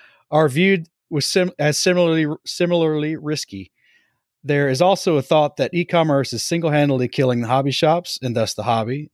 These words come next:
And somehow there's also resentment about the rip-offs of postage and handling, as if driving to the local hobby shop does not cost gas,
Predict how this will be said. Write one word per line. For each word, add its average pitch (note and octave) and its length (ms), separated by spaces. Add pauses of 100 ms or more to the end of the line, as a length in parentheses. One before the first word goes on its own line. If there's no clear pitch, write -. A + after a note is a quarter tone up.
And A2 140
somehow C3 460
there's A#2 200
also D3 280
resentment C3 540
about A#2+ 340
the A2+ 80
rip-offs C3 500
of F#2+ 100
postage B2 400
and B2+ 80
handling, G#2 460 (680)
as A#2 180
if A#2 100
driving C#3+ 380
to C3 80
the A2+ 80
local C#3+ 260
hobby C#3+ 220
shop C#3+ 340
does A2+ 160
not C3 220
cost C3 320
gas, A#2+ 420